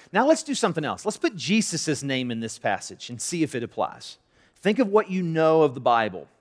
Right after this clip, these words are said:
You think this is true. Jesus is patient. Jesus is kind. Jesus does not envy. Jesus does not boast. He's not proud.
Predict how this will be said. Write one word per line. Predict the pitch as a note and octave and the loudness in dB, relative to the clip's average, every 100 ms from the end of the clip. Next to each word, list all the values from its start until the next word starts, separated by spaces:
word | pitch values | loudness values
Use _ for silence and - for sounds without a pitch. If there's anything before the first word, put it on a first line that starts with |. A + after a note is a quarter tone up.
| _ | _
You | B2+ | -10
think | F3 E3 | -8 -4
this | D#3 - | -4 -4
is | C3+ | -10
true. | - C3 G2 F2 _ _ _ _ _ _ - | -8 -6 -6 -10 _ _ _ _ _ _ -20
Jesus | A#2 D3+ G#3+ D#3+ F3+ D3+ | -8 -2 0 0 -2 -2
is | C3+ | -8
patient. | - C#3 A#2+ - F#2 - - _ _ A#2+ | -4 -4 -4 -10 -14 -20 -20 _ _ -12
Jesus | A#2 F#3+ F#3+ D#3+ C#3+ - | -4 0 0 -2 -6 -6
is | C3 | -8
kind. | - - C3 G#2 G2+ G2 _ _ _ _ _ | -10 -16 -18 -18 -20 -20 _ _ _ _ _
Jesus | - G#3+ A3+ G#3+ C#3 | -2 2 4 2 -6
does | B2 E3 E3 | 0 0 0
not | D#3 - | -2 -4
envy. | C#3 C3+ A#2+ G#2 - _ _ _ _ _ | -6 -8 -8 -10 -16 _ _ _ _ _
Jesus | G3+ A3+ F#3 - | 0 2 2 2
does | G3 E3 | 2 4
not | D#3+ D3 A#2+ | 0 -2 0
boast. | B2+ A2+ G2 - | 0 0 -4 -10
He's | F3 | -2
not | F3+ F3 | 0 0
proud. | - - D#3 B2+ G2+ | -4 -4 -4 -4 -8